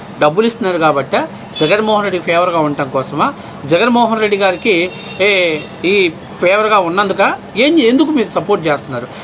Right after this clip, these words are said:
అధికార దుర్వినియోగం అంటే ఏంటో నీకు తెలీదా బ్రోకర్? అధికార దుర్వినియోగం అంటే ఏంటి? ఆ?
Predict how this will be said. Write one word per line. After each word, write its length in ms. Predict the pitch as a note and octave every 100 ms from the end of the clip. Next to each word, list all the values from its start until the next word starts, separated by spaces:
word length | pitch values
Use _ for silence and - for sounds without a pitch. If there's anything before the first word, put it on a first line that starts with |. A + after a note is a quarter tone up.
| -
అధికార 360 | F#3+ B3+ C#4 B3+
దుర్వినియోగం 600 | G#3 A3 A3 G#3+ G3 F#3
అంటే 320 | F3 G3 F3+
ఏంటో 180 | F3+ E3+
నీకు 180 | D3+
తెలీదా 320 | D3+ E3+ F3 C3+
బ్రోకర్? 400 | C3 D3+ C4 - - - - - C#3+
అధికార 340 | G#3 A#3 C4
దుర్వినియోగం 500 | G#3 G#3+ G#3 G3+ F#3+
అంటే 300 | F3 F3+ F#3
ఏంటి? 340 | E3+ F3+ E3 D3+ - -
ఆ? 100 | B3